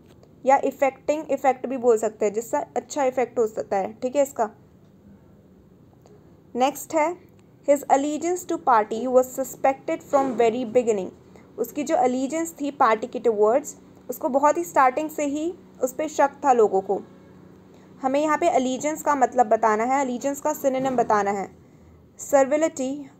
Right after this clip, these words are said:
ओबीडियंस, लॉयल्टी या पैसिविटी। अलीजेंस मतलब होता है loyalty to some cause या फिडेलिटी, ठीक है। तो इस हिसाब से ऑप्शन सी जो है वो करेक्ट हो जाएगा,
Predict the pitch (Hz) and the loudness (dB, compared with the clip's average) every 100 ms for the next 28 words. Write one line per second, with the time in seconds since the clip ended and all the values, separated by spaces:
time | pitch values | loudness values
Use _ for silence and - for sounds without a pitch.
0 | _ 254 233 277 277 240 247 285 - - | _ 2 4 0 0 0 -2 -4 -12 -20
1 | - - - 226 240 240 277 294 190 262 | -20 -20 -14 4 6 6 4 2 -4 -6
2 | 277 311 240 247 262 269 240 240 240 226 | -6 -6 0 0 4 4 2 2 -2 -2
3 | 214 - - - - - - - - - | -6 -12 -14 -18 -16 -16 -16 -18 -20 -20
4 | - - - - - - - - - 78 | -20 -20 -20 -20 -20 -20 -20 -20 -20 -20
5 | - 73 - - - _ - - - - | -20 -20 -20 -20 -20 _ -20 -20 -18 -20
6 | - _ _ 247 254 277 320 349 294 285 | -20 _ _ -2 -2 -2 -2 -4 -4 -2
7 | 311 285 262 254 277 302 247 247 269 302 | 0 2 4 4 4 4 6 4 2 -6
8 | 302 294 311 277 269 254 233 285 349 - | -8 -6 -2 -2 0 4 6 4 0 -10
9 | - _ - - 240 311 330 285 262 269 | -20 _ -20 0 4 4 2 0 2 0
10 | 254 208 175 - - _ - 285 330 269 | -2 -6 -12 -14 -20 _ -8 -4 0 0
11 | - - - - 254 294 311 269 262 339 | -4 -12 -2 0 0 0 2 2 2 2
12 | 262 247 - 294 285 - - 302 302 302 | 4 2 -2 -8 -8 -10 -8 -6 -2 2
13 | 262 240 247 254 240 240 - 240 226 220 | 4 4 2 2 2 0 -2 0 4 4
14 | 226 330 | 4 0